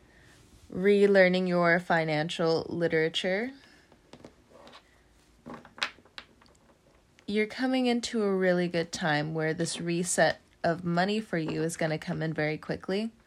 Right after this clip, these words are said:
And since you, since you have the tools to feel even confident enough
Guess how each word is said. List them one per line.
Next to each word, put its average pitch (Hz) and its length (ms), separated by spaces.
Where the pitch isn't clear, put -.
And 196 200
since 196 280
you, 202 160
since 294 460
you 214 100
have 175 240
the 170 80
tools - 680
to 160 800
feel 208 500
even 185 380
confident 175 640
enough 175 460